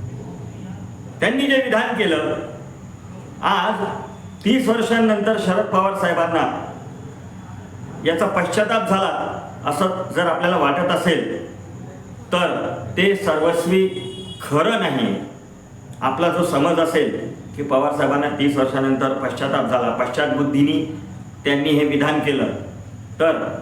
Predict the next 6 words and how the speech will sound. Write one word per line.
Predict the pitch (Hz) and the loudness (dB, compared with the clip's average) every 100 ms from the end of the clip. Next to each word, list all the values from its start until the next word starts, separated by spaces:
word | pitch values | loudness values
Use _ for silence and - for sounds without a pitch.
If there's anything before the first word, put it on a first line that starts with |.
| - - | -8 0
ते | 151 147 | 2 2
सर्वस्वी | 135 143 143 156 160 | 2 4 2 2 2
खरं | - 127 143 | 2 2 2
नाही. | 123 110 113 - - - - - | 2 0 -2 -4 -10 -16 -16 -4
कारण | 107 143 - - - - - - - - - - - | 0 2 2 0 -4 -10 -14 -14 -14 -16 -16 -16 -10
राजकारणामध्ये | 104 120 127 185 185 180 170 160 135 113 113 | -2 0 2 2 0 0 0 0 2 0 -2